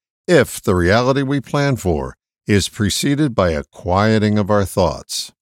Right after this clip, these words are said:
If there was ever a club I'd like to be a card-carrying member of, it's the Unspoken Reality Club. They conduct meetings twenty-four hours a day, and membership is only denied to those who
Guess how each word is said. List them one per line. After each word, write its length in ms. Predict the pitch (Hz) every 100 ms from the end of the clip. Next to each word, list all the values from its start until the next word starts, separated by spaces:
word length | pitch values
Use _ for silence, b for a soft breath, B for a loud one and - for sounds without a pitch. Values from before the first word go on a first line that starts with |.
| _ _ -
If 160 | 107 -
there 200 | 107 80
was 280 | 80 69
ever 280 | 101 151 151
a 60 | 135
club 340 | - 127 127
I'd 200 | 95 107
like 160 | 110 107
to 60 | 87
be 140 | 92
a 100 | 76
card-carrying 760 | 69 101 104 - 110 110 110 98
member 420 | 107 110 107 110
of, 300 | 110 110 - _ _ _
it's 320 | 117 147 -
the 260 | - 92 82
Unspoken 800 | 110 135 156 135 - 123 123 131
Reality 540 | 123 113 95 80 80 71
Club. 380 | - 73 65 - _ _ _ _ -
They 120 | 135
conduct 380 | 175 135 123 120
meetings 480 | 107 151 117 87 -
twenty-four 500 | 101 113 113 113 113
hours 340 | 107 101 90
a 60 | 90
day, 420 | 101 135 78 71 _ _ _ -
and 140 | 151
membership 520 | 208 214 147 - 110
is 160 | 90 82
only 240 | 101 107
denied 460 | 90 85 85 90 87
to 140 | - 82
those 360 | 92 90 -
who 280 | 95 85 80